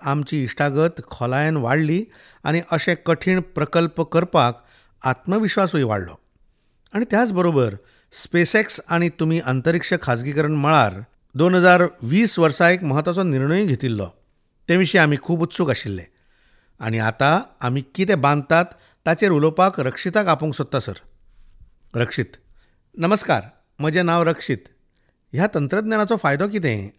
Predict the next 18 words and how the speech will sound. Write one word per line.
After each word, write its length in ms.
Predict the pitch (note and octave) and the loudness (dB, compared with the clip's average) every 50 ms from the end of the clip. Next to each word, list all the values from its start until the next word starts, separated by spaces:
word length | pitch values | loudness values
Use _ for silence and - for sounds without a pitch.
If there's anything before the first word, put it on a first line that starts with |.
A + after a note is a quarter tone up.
| - - | -8 -6
आनी 120 | C#3+ D3+ | -2 0
ह्या 120 | D#3 E3+ F3+ E3 | 0 0 0 -2
तंत्रगिन्यानाचो 720 | C3+ B2+ - E3 F#3+ F3 D#3+ D#3 D#3 D#3+ E3 E3 D3+ F#3 | -4 -4 -4 -4 -4 -2 0 0 0 0 0 0 0 0
आमकां 260 | E3 D#3+ E3 D#3+ F#3 F3 - | 0 0 0 -2 -4 -4 -2
कसो 200 | G#3 G#3 - A#3+ | -4 -2 0 0
फायदो 240 | G3+ F#3+ D#3 D3+ D#3+ | 0 2 0 2 0
जातलो, 360 | E3+ E3+ E3 F3 F3+ F#3 G#3 G#3 - | 0 -2 -2 0 0 0 0 0 -4
हाका 480 | - - B2+ B2+ - - F#3 G3 G3+ - - | -6 -6 -6 -6 -2 0 2 2 2 0 -2
हांव 340 | - A#2 B2 D#3 F#3+ G3 D3+ | -4 -4 -2 -2 -2 -2 -2
जाप 240 | B2 C3+ C#3 C3 A2 | -2 -2 -2 -2 -4
दितां. 240 | A#2 A2+ - G#2+ F#2 - - _ _ _ _ _ _ _ _ _ _ _ _ _ _ _ _ _ | -8 -8 -8 -10 -10 -12 -16 _ _ _ _ _ _ _ _ _ _ _ _ _ _ _ _ _
प्रधानमंत्री, 520 | - A2+ A#2+ B2 B2 B2+ B2 A2 G#2 F#2+ D#2+ - _ _ _ _ _ _ _ _ _ _ _ _ _ _ | -4 0 0 2 2 2 0 -2 -4 -8 -10 -14 _ _ _ _ _ _ _ _ _ _ _ _ _ _
रक्षित, 440 | - D#3+ E3+ - - C4 B3+ C4+ - - - _ _ - | -4 -4 -4 -2 -2 -4 -4 -4 -8 -16 -16 _ _ -6
तुमी 160 | G3+ G#3 A3+ | -2 0 0
उत्तराखंडांत 800 | F3+ - - - F3 G3 G#3+ - F#3+ F3 D#3 D#3+ D#3 D#3 - - - | -2 -2 -2 -2 0 0 0 2 0 2 2 0 0 -2 -8 -10 -4
खंयच्यान 320 | - D3 C#3 - A3 G#3+ | -4 -2 0 2 2 2
आसात? 200 | F3 - E3 G#3 - - _ _ _ _ _ _ _ _ _ _ _ _ _ _ _ - | 2 0 0 -2 -4 -8 _ _ _ _ _ _ _ _ _ _ _ _ _ _ _ -4
रक्षित, 400 | A#2 A2 - - G#2+ - - | -4 -4 -2 -6 -8 -8 -10